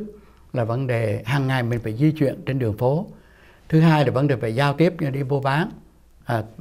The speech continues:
mình chưa nói tới chuyện nhà hàng ở Việt Nam. Thì bây giờ, bây giờ chúng ta trở lại cái chuyện mà phải lái xe ở Bonsa.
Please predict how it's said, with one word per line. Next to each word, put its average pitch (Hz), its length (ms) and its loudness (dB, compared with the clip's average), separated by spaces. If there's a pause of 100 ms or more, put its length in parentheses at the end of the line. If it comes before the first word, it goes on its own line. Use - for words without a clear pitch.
(340)
mình 107 120 -2
chưa 135 180 0
nói 127 200 -2
tới 135 240 -6
chuyện 110 180 -4
nhà 104 140 0
hàng 110 240 -2
ở 110 60 -6
Việt 101 140 -4
Nam. 120 220 0 (680)
Thì 151 60 4
bây 170 120 4
giờ, 156 180 8
bây 165 140 4
giờ 147 260 8
chúng 175 120 4
ta 165 100 4
trở 123 200 4
lại 117 200 2
cái 143 100 0
chuyện 120 280 -2
mà 113 240 -2 (200)
phải 123 220 0
lái 135 180 0
xe 127 280 -2
ở 110 160 -6
Bonsa. 120 440 -4